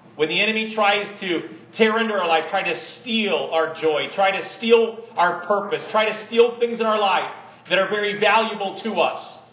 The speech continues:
Lord, I thank you that Jesus Christ, you live in us and through us, and that greater is he that is in me than he that is in the world, we declare today.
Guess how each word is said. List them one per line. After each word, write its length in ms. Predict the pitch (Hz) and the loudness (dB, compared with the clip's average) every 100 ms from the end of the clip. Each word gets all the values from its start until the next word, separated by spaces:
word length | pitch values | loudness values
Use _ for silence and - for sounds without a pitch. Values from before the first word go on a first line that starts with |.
| _ - | _ -12
Lord, 160 | - 190 | -2 2
I 240 | 196 202 | 4 2
thank 240 | 220 214 220 | 0 0 -2
you 140 | 202 | -6
that 340 | 196 180 180 - | 0 0 -2 -6
Jesus 420 | - 226 226 202 - | -4 -2 -2 -6 -2
Christ, 400 | 220 202 202 - | 2 2 0 -8
you 160 | 185 175 | -12 -6
live 160 | 196 185 - | -4 -4 -2
in 160 | 220 220 | 0 2
us 300 | 208 - 196 | 0 -2 -10
and 200 | 175 - | -12 -10
through 240 | 196 175 | -2 0
us, 220 | 123 - - - - - _ 165 | 0 -2 -10 -18 -20 -20 _ -2
and 80 | |
that 260 | 196 196 - | 0 0 -2
greater 400 | 196 240 233 294 | 2 4 2 -2
is 140 | 302 - | -4 -6
he 560 | 233 247 240 226 - - | -4 -2 -2 -4 -10 -2
that 140 | 185 | 0
is 160 | 190 - | 0 -2
in 200 | 214 202 | -4 -4
me 460 | 190 165 - - _ _ _ _ _ _ | -6 -8 -10 -16 _ _ _ _ _ _
than 140 | 123 | -10
he 260 | - 190 185 | -6 -8 -2
that 140 | 160 156 | 0 0
is 160 | 151 | -2
in 60 | 156 | -6
the 60 | 147 | -4
world, 280 | 143 139 | -4 -4
we 80 | 120 | -8
declare 420 | 120 113 - 117 - | -12 -10 -4 -4 -6
today. 340 | 107 95 - | -8 -10 -10